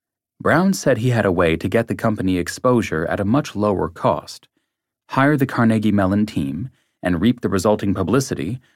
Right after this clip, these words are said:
when their machine beat a world champion in chess. The team members might also be able to assist I B M's research, Brown argued. The I B M brass loved the idea and hired the team,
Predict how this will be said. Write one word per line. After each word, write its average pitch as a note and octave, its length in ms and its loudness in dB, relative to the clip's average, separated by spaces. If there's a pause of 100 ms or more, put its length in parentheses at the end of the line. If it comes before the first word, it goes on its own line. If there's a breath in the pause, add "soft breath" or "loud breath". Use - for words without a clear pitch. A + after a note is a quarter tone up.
when G#2 140 4
their F#2+ 100 4
machine G#2+ 540 2
beat G#2 220 -2
a G2 80 2
world G2+ 380 2
champion A2+ 520 -2
in G#2+ 180 2
chess. - 580 -8 (580)
The F#2 60 -4
team A2+ 240 2
members F#2 340 2
might G2+ 200 4
also A#2 260 2
be E2 180 0
able F#2 200 -2
to G#2 140 -4
assist F#2+ 420 -2
I F#2 120 0
B F#2 160 -2
M's F2+ 220 0
research, A#2 720 -4
Brown D#2 240 0
argued. F2 440 -6 (1300)
The F#2 80 0
I F#2+ 140 4
B F#2 120 2
M F2 220 2
brass F#2+ 420 2
loved G2 300 2
the E2 140 -2
idea E2+ 440 -2
and F#2+ 160 0
hired F2 340 0
the - 60 -10
team, D2+ 440 -6